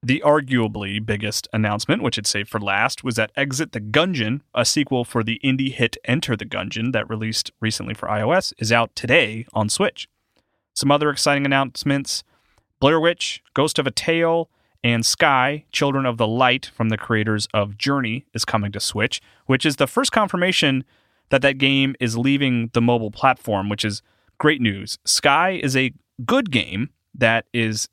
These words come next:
hampered by being on mobile. I'm excited to play it on Switch, for sure. The Last Campfire, which looks like an environmental puzzle game from the creators of No Man's Sky, is coming to Switch this summer. The Good Life from Swery sixty-five,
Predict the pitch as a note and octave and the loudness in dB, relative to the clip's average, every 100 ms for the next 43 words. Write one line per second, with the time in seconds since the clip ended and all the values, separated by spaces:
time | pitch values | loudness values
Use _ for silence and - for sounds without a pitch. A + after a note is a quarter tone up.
0 | - F3+ F3 B2 G2 F#2+ - _ - G#2 | -4 -2 0 0 0 -4 -14 _ 2 2
1 | G2+ A#2 G#2+ G2+ G2+ G#2 G2+ D2 - B2+ | 2 0 0 -2 0 0 -2 -6 -2 0
2 | D#3 - B2 G2 - F#2+ D#2 C#2+ - F#2 | 0 0 0 -2 -4 -4 -4 -4 -4 -4
3 | - - - - F#2+ - _ _ _ _ | -6 -10 -10 -6 -6 -8 _ _ _ _
4 | _ _ A#2+ B2+ C3 - - C#3 - C#3 | _ _ 2 4 2 -2 -2 -2 2 2
5 | C#3 C#3 A#2 A#2+ A#2 - A2 - G#2+ G#2 | 2 0 -2 -2 -2 0 0 0 0 0
6 | G#2 A2 A2+ A2 A2 - G#2+ - E3+ F3 | 2 2 2 0 -2 -2 -6 0 0 0
7 | E3+ E3 E3 - G#2+ - A2+ G#2+ A2 G#2+ | -2 -2 -2 -2 -2 -2 -2 0 0 -2
8 | - G#2+ G#2+ G#2+ G#2+ G#2+ G#2+ G#2+ - - | -2 -2 0 0 0 -2 -2 -4 -4 -4
9 | - A#2 G#2+ B2+ D3+ - A#2 G#2+ G2+ - | 0 2 4 2 -2 -4 -2 -2 -4 -4
10 | A2 - G#2+ - A2 G#2+ F#3 - _ _ | -4 -2 -2 0 2 2 -2 -6 _ _
11 | _ _ D3 B3+ G#3+ G#2 F#2+ - _ A#2 | _ _ 2 2 4 2 0 -10 _ 0
12 | G#2+ - A#2 A2+ C#3 D3 - G3+ A2 A2+ | 0 0 0 0 0 -2 -2 2 2 2
13 | F3+ | -2